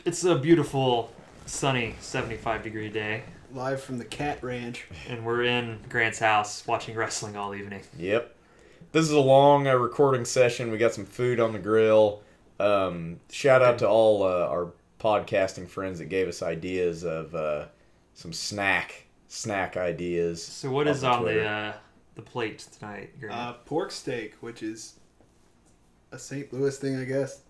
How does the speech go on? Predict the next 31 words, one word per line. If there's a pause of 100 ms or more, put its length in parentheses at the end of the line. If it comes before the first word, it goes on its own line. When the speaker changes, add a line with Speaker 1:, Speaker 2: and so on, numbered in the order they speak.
(160)
Speaker 2:
The
rest
of
the
world
doesn't
have
it. (240)
Speaker 3:
Pork
Speaker 1:
Oh,
really?
Speaker 3:
steak
and,
uh,
Speaker 2:
I
got,
Speaker 3:
sweet
Speaker 2:
I
got
Speaker 3:
potato
Speaker 2:
some
Speaker 3:
fries.
Speaker 2:
sweet
potato
fries. (520)
Speaker 3:
So
that's
pretty
healthy. (160)
Speaker 2:
Yeah.
Speaker 3:
Um,